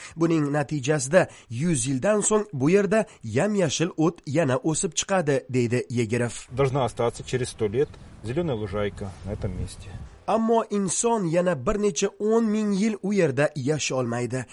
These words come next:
Speaker 1: Ayrimlar eng xavfli hisoblangan ikki ming olti yuz kvadrat kilometrlik zonadan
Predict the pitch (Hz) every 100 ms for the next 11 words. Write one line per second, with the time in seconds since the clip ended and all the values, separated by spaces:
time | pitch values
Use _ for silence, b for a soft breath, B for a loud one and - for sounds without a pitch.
0 | B B 165 165 160 160 170 160 - 165
1 | 160 135 - 160 139 160 147 - 151 139
2 | 151 151 190 175 B B 151 120 - 185
3 | 190 - 170 160 147 190 151 - 160 151
4 | 160 160 - - 160 160 175 170 151 156
5 | - 156 160 208 196 226